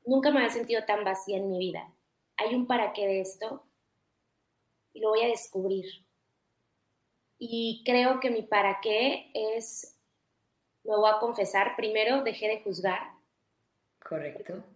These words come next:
Speaker 1: Porque yo juzgaba mucho, ¿no? "Pero es que, ¿cómo
Speaker 2: Claro.
Speaker 1: permites que te trate así?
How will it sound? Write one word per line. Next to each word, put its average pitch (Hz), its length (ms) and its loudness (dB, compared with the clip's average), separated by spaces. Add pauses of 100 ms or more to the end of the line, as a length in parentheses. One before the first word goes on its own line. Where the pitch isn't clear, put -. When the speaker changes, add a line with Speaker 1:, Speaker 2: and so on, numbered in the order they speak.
(220)
Speaker 1:
Porque 208 240 -2
yo 208 120 2
juzgaba 202 460 0
mucho, 196 300 -4
¿no? 180 260 -10
"Pero 262 140 2
es 269 60 0
que, - 100 -6
¿cómo 349 280 2
Speaker 2:
Claro. - 20 -8
Speaker 1:
permites 302 500 0
que 330 100 -6
te 240 120 0
trate 262 280 2
así? 294 680 2